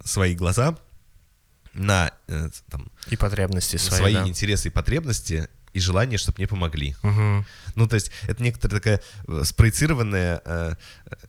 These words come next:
Speaker 2: Вопрос к себе.
Speaker 1: да, такое, опять же, самоотвержение. Вот то, что мы в
Speaker 2: Мгм.
Speaker 1: первом вопросе
Speaker 2: Мгм.
Speaker 1: обсуждали. То есть, у меня есть, э,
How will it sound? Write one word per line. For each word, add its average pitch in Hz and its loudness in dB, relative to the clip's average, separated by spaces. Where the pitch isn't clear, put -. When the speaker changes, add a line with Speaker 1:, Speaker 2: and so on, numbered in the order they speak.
Speaker 2:
Вопрос 110 4
к - -4
себе. 95 2
Speaker 1:
да, 113 2
такое, - 2
опять 151 4
же, 120 0
самоотвержение. 110 0
Вот 73 -4
то, 98 0
что 107 4
мы 110 6
в - 4
Speaker 2:
Мгм. 113 4
Speaker 1:
первом 98 4
вопросе 85 2
Speaker 2:
Мгм. 110 4
Speaker 1:
обсуждали. 120 2
То - 6
есть, - 4
у 113 -2
меня 127 2
есть, 113 0
э, 92 -10